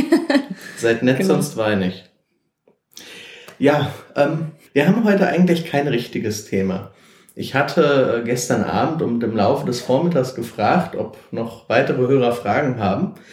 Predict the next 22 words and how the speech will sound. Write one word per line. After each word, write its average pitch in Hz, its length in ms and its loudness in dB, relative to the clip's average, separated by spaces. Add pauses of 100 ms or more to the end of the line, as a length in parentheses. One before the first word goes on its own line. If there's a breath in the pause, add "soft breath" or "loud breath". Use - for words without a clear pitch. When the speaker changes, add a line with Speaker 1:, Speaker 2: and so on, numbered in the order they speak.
(300 loud breath)
Speaker 2:
weil 120 200 6
wir 113 120 4
hatten 151 340 0
vor, 131 600 0
uns 117 280 -4
heute 120 280 2
mit 107 160 0
einigen 110 400 0
Fragen, 120 560 0
die 107 440 -8 (360 soft breath)
in 123 80 0
der 123 100 6
Vergangenheit 120 640 2
in 104 100 -4
Kommentaren 117 600 -2
gestellt 113 440 -2
worden 104 280 -2
sind, 101 200 -4
zu - 160 -10
befassen. 107 600 -4 (1000 soft breath)
Und 113 160 -6
insbesondere 131 1120 2